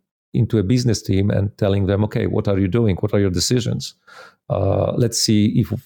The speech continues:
you know, there is any data available that could help you." It's a game changer on its own. So for me, this da-, domain ownership and, and connecting data people with business people, not in a, uh, I don't know, s-, subservient,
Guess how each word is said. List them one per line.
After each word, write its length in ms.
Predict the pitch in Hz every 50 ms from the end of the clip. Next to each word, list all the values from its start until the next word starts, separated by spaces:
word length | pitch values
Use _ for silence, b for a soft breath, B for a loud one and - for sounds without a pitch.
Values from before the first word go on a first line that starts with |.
| -
you 80 | 135 117
know, 200 | 101 98 98 92
there 160 | 87 104 101
is 180 | 98 - - -
any 200 | 120 107 104 101
data 280 | 107 101 101 - 107
available 440 | 95 92 104 104 101 95 87 95 95
that 240 | 87 95 - - _ -
could 140 | - - - -
help 280 | - 147 175 175 -
you." 180 | 101 92 101 - - B B B B B B B B B B _ _ _ - - - _ _
It's 280 | - 160 131 131 131 -
a 60 | 135
game 280 | - 101 123 120 113 107
changer 360 | - 120 107 107 90 95 98
on 120 | 95 95
its 160 | 95 87 - -
own. 220 | 82 - - - _ _ _ _ _ _ _ _ _ _ _ _ _ _ _ -
So 260 | - - 110 101 98
for 160 | - - 113
me, 200 | 113 113 120 131
this 260 | 120 120 110 104 - -
da-, 280 | 101 - 117 117 - - - - -
domain 400 | - 123 113 110 117 117 113 113
ownership 680 | 110 127 127 120 117 107 98 - - 104 104 104 - - - -
and, 380 | - - 107 101 98 98 98 -
and 200 | - 107 95 - -
connecting 580 | - 117 107 117 127 131 - - 110 101 95 85
data 320 | 95 110 110 110 - 98
people 340 | - - 107 101 - 110 104
with 220 | 95 98 90 85
business 320 | 98 127 131 123 127 110 -
people, 280 | - 113 - - 107
not 280 | 101 110 143 160 - - - _ _ _ -
in 200 | - 120 110 110
a, 320 | 110 107 104 101 101 101 b b b b b b b _ -
uh, 460 | - 110 104 98 95 92 95 95 - - - -
I 100 | - 113
don't 160 | 104 110 104
know, 80 | 101 95
s-, 160 | 90 - - - _ _ _
subservient, 1000 | - - - 131 127 - - - 131 120 117 101 98 104 95 95 92 - -